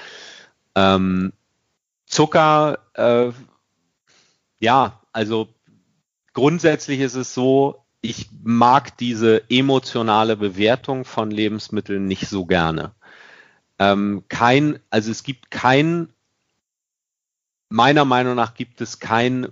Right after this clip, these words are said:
bei uns in der E U oder in Deutschland erhältliches Lebensmittel, das auch zugelassen ist, ähm, was halt für sich genommen schlecht ist oder gut ist. Ähm, sondern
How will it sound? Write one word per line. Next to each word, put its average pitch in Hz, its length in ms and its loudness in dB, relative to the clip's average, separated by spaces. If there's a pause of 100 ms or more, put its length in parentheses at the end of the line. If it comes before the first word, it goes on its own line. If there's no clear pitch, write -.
(140)
bei 107 220 2
uns 120 320 -6
in 107 180 -6
der 104 220 -2
E 107 160 -6
U 131 340 -2
oder 113 240 2
in 107 80 -4
Deutschland 110 720 0 (180)
erhältliches 113 800 -2
Lebensmittel, 113 540 0
das 104 180 2
auch - 140 -4
zugelassen 110 720 0
ist, - 340 -4 (720)
ähm, 101 380 0 (160)
was 104 400 -2
halt 104 200 2 (360)
für 113 300 -2
sich 120 420 -6
genommen 117 720 0 (840)
schlecht - 640 -2
ist - 240 -10
oder 92 260 -2
gut 98 260 -12
ist. - 380 -18 (800)
Ähm, 101 560 0 (560)
sondern 107 640 0